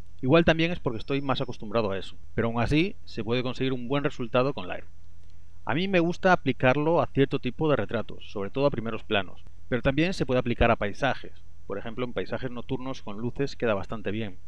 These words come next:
Ahora que estamos en Navidad podemos probar con los alumbrados de las ciudades o con el árbol de Navidad y sus lucecitas, pero hoy vamos a trabajar con un retrato, en concreto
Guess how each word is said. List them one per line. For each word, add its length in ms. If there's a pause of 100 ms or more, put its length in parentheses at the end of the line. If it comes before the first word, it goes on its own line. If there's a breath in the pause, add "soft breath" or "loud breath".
(180)
Ahora 180
que 60
estamos 260
en 60
Navidad 400
podemos 280
probar 360
con 100
los 100
alumbrados 300
de 60
las 120
ciudades 560
o 280
con 180
el 20
árbol 200
de 80
Navidad 500
y 60
sus 180
lucecitas, 600 (280)
pero 200
hoy 100
vamos 220
a 20
trabajar 420
con 160
un 80
retrato, 440
en 80
concreto 500